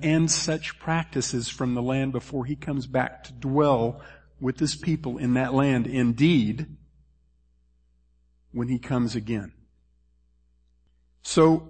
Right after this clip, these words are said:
his people must turn away from the things that violate his character and return to him.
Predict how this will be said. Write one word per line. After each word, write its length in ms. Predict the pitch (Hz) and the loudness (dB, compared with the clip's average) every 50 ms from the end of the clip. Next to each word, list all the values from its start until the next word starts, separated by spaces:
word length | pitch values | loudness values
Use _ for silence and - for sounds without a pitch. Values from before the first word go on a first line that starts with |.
| - - - | -20 -16 -8
his 180 | - 139 - | -6 -6 -6
people 340 | - - 170 160 160 175 151 | -4 -4 -4 -4 -2 -2 -2
must 300 | 143 135 127 - - - | -2 -2 -2 -4 -6 -6
turn 180 | - 170 156 151 | -4 -4 -2 -2
away 320 | 143 131 139 151 156 160 | -2 0 0 2 2 0
from 300 | 156 - - 131 120 113 | -2 -4 -6 -6 -6 -6
the 80 | 113 107 | -6 -8
things 400 | - - 139 120 120 113 98 - | -6 -6 -4 -4 -4 -6 -8 -10
that 180 | 131 - - | -14 -16 -6
violate 600 | - 120 120 127 127 127 123 117 110 113 113 - - | -2 0 0 0 0 0 -2 -2 -2 -4 -8 -12 -18
his 220 | - 123 110 - | -16 -14 -14 -14
character 600 | - - - 147 139 127 110 - - 110 107 - _ - | -14 -16 -12 -10 -10 -10 -10 -10 -12 -12 -12 -12 _ -12
and 200 | - 120 123 120 | -10 -6 -6 -6
return 480 | 123 131 - - 139 135 131 127 131 127 | -6 -6 -8 -8 -8 -8 -6 -6 -4 -4
to 80 | 131 | -4
him. 360 | 120 139 170 170 127 98 95 | -4 -2 -2 -2 -2 -2 -6